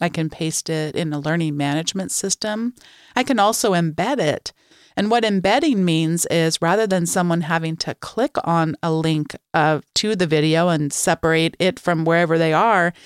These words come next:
it can actually show up embedded in a web page or embedded on the learning management system, so they never even have to leave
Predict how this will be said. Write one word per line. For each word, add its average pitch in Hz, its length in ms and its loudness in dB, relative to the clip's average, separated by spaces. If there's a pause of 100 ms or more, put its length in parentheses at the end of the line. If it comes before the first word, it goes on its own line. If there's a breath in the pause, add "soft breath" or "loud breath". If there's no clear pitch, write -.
(220 loud breath)
it 196 120 -2
can 196 160 0
actually 180 500 0
show 175 400 0
up 165 260 0
embedded 175 800 0
in 156 140 0
a 160 80 2
web 147 260 0
page 139 560 -4
or 147 140 -6
embedded 180 560 0
on 165 160 2
the 156 80 -2
learning 151 340 0
management 151 560 0
system, 160 340 -2
so - 140 -2
they 160 100 0
never 160 280 -2
even 156 280 -4
have 147 280 -6
to 160 100 -6
leave 151 580 -6